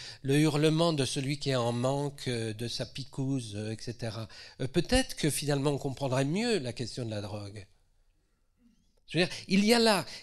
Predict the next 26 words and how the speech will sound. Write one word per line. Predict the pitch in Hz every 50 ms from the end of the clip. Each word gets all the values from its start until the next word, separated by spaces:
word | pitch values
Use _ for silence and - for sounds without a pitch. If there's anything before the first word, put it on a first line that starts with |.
| -
quelque | - 190 190 - - 220
chose | - - 262 262 233 -
qui | - - 160
est, | 156 143 143 -
qui | - - 151
est | 131 123
filtré | - - 247 269 247 - - - - 196 175 143 120 - - - - - - - - - _ _ _ - - -
par, | - 135 135 123 117 -
euh, | 139 131 117 110 117 113 107
par | - - 120
les | 113 127 131
médias, | 120 135 139 131 147 180 202 220 240 247 - - - - - - -
qui | - 190
nous | 196 190 190 202 196 156 - - 202
éloigne | 254 240 220 208 220 220 226 226 240 233 214 190 156
justement | - - 131 - - - 151 143 147 160 175 190
de | 175 123 120 120 135 160 165 185 185 - - - - - - _ _ _ _ _ _ _ _ _ _ _ _ _ _ -
la | 147 139 139 131
matière | 139 156 156 156 - - - 185 196 202 202 214 208 185 - - - - - - _ _ _ _ _ _ _ _ _ _
sonore | - - - - 156 139 143 160 175 190 202 220 220 208 - - - - _ _ _ _ _ _ _ _ _
des | 135 127 117 120 - - 165 139 127 127 131 127 151
choses, | 131 - - 143 123 120 113 104 104 123 - - -
de | 135 113 143
la | 160 151 131
vie, | 117 107 104 104 - -
quoi. | - - 104 - -